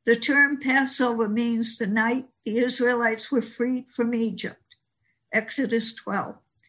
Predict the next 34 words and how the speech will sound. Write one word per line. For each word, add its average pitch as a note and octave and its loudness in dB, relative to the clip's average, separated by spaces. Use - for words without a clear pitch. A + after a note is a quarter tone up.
When A3+ 0
God C4 4
passed C#4 0
over B3 2
homes A#3 0
marked A#3+ 4
by B3 0
the B3+ 2
blood A#3+ 2
of B3+ -2
the, - -12
a A#3+ 0
lamb G#3+ 0
while G#3+ 2
killing C4 0
the G3+ -2
firstborn B3 2
sons G#3+ -2
in G3+ 0
unmarked A3+ 0
homes. - -6
The A3 4
day C4 2
of D4 -4
Passover C#4 2
was B3 0
followed B3 -2
by A#3 0
a G#3 0
seven-day B3+ -2
festival G#3+ -2
called G3+ -2
the G#3 -4
Feast C4+ -4